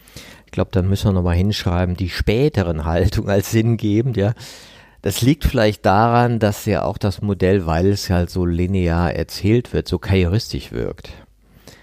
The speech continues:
Ja, und dann viele Menschen denken, ah, später ist besser, kriege ich oft auch so als Feedback, ja, wie du das erzählst, ist das Spätere besser.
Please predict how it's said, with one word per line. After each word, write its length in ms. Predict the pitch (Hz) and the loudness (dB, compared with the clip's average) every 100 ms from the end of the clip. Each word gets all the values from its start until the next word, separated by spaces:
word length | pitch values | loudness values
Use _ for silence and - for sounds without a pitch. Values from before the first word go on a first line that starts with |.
| _ _ | _ _
Ja, 260 | - 80 82 | -4 -2 -2
und 260 | - 87 | -2 -2
dann 100 | 90 | -2
viele 320 | 85 - 98 | -2 0 2
Menschen 400 | 90 92 92 - | 2 2 0 -2
denken, 320 | 87 90 78 80 | 0 0 -2 -4
ah, 400 | 57 98 101 80 | -2 0 2 0
später 420 | - 101 104 82 | -2 0 2 0
ist 160 | - | -2
besser, 300 | - 98 - | 0 0 0
kriege 260 | 92 - 95 | -2 -2 -2
ich 160 | 107 - | -2 -4
oft 200 | 95 - | -4 -4
auch 100 | 85 | -4
so 140 | 78 | -2
als 160 | - 82 | -4 -4
Feedback, 480 | - 107 - 98 | -6 -4 -2 0
ja, 180 | 107 104 | 0 0
wie 100 | 107 | 0
du 180 | 101 117 | -2 0
das 180 | 120 98 | 0 0
erzählst, 520 | 98 - 104 120 117 | -2 2 2 2 -2
ist 140 | - | -6
das 80 | 95 | -6
Spätere 420 | - 101 107 - | -2 0 0 -2
besser. 440 | 92 127 - 117 | -2 -2 0 0